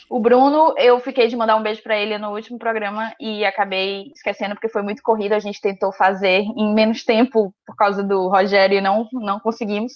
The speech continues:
Nesse também não conseguimos, mas tá aqui mandado o beijo e o abraço. E pro Igor Melo, um amigo que acompanha, me acompanha no Castelão sempre, assiste todos os jogos do meu lado,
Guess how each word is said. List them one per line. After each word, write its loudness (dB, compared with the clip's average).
Nesse 4
também 2
não 4
conseguimos, -2
mas 2
tá 2
aqui -8
mandado -4
o -8
beijo -6
e -4
o 4
abraço. 0
E -6
pro -4
Igor 2
Melo, 0
um -2
amigo -4
que -4
acompanha, -4
me -10
acompanha -6
no -8
Castelão -2
sempre, -6
assiste -8
todos -8
os -4
jogos 0
do -6
meu 2
lado, 4